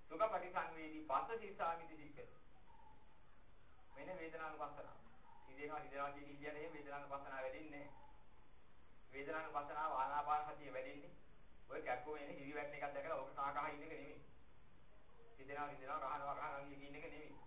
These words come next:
මෙන්න මේ නිරාමිෂ ප්‍රීතිය, නිරාමිෂ සුඛයට එනකොට මේ සමාධියත් එක්කලා ලැබෙන එකක් මේ ආනාපාන සතිය විතර. මෙන්න මේ නිරාමිෂ ප්‍රීතිය, ප්‍රීති සුඛ ඒකාග්‍රතාවකින් ධානාංගයන්ගේ ප්‍රීති ධානාංගයේ සුඛ ධානාංගයේ දෙකේ අසාරත්වය අනිත්‍ය දුක්ඛ අනාත්ම වශයෙන් දැකලා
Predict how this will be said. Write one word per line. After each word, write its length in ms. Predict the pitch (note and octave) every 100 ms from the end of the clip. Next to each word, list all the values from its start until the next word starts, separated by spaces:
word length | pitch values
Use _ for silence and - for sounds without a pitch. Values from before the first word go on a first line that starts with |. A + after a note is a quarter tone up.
| - - - - - -
මෙන්න 220 | - C#3 F#3+
මේ 180 | G#3 A3
නිරාමිෂ 500 | C#3+ E3 F3 - G#3
ප්‍රීතිය, 420 | D3 D3+ E3 F#3+
නිරාමිෂ 520 | G3 D3+ D#3 E3 F#3 E3+
සුඛයට 380 | D3 D#3+ D#3+
එනකොට 320 | F3 D3 E3 E3+
මේ 100 | F#3
සමාධියත් 520 | E3 E3+ - E3+ D3
එක්කලා 240 | C#3 E3
ලැබෙන 260 | D#3 D3 D#3+
එකක් 100 | F3
මේ 140 | F3 D#3
ආනාපාන 480 | D#3+ D#3+ - D#3
සතිය 320 | D3+ D#3 D#3 C#3
විතර. 220 | C3 A#2+ - - - - - - - - - A#3+ - - -
මෙන්න 220 | F3+ F#3
මේ 140 | A3
නිරාමිෂ 540 | - D3 F3 F3+ A3 B3
ප්‍රීතිය, 400 | D4 - C#3 -
ප්‍රීති 380 | C#3+ D#3+ G3+
සුඛ 180 | D#3+ D#3+
ඒකාග්‍රතාවකින් 800 | F#3 D#3 F3 E3 - E3 D3 C#3+
ධානාංගයන්ගේ 800 | - E3 - D#3+ E3 E3 E3 -
ප්‍රීති 380 | C#3 C#3 - -
ධානාංගයේ 580 | C3 C#3 D3+ D#3 F3+ G3
සුඛ 240 | - F3
ධානාංගයේ 640 | D3 C#3 D3+ - - E3 E3
දෙකේ 240 | - F3+
අසාරත්වය 540 | - - E3 E3 -
අනිත්‍ය 260 | F3+ D3+ E3
දුක්ඛ 400 | D#3+ E3 D#3 E3+ - -
අනාත්ම 300 | - D#3 E3
වශයෙන් 260 | E3 D#3+
දැකලා 340 | C3 B2+ -